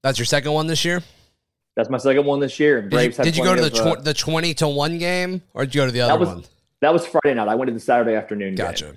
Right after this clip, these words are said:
Speaker 2: Uh, the led off with a Ronald Acuna homer and just never stopped. It was pretty great.
Speaker 1: That's fun.
Speaker 2: Uh,
Speaker 1: That's fun.
Speaker 2: yes.
Speaker 1: Your kid's first Braves game, right?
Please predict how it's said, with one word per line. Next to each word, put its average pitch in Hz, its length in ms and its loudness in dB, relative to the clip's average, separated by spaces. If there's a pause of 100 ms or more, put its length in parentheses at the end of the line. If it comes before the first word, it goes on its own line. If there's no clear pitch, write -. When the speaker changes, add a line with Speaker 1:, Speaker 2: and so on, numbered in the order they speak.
(140)
Speaker 2:
Uh, 107 200 0
the 107 340 -2
led 123 280 2
off 123 180 2
with 117 100 -2
a - 20 -2
Ronald 113 300 -2
Acuna 113 260 -4
homer 104 320 0
and 101 120 -4
just 98 120 -12
never 98 200 -6
stopped. 80 360 -6
It 90 40 -6
was 87 100 -16
pretty 90 180 -8
great. 85 360 -6
Speaker 1:
That's 113 160 -6
fun. 95 320 -6
Speaker 2:
Uh, 80 180 -14 (200)
Speaker 1:
That's 123 140 -2
fun. 113 200 -2
Speaker 2:
yes. 95 360 -2 (140)
Speaker 1:
Your 156 140 0
kid's 220 320 0
first 120 340 -2
Braves 117 260 0
game, 98 240 -6
right? 117 240 0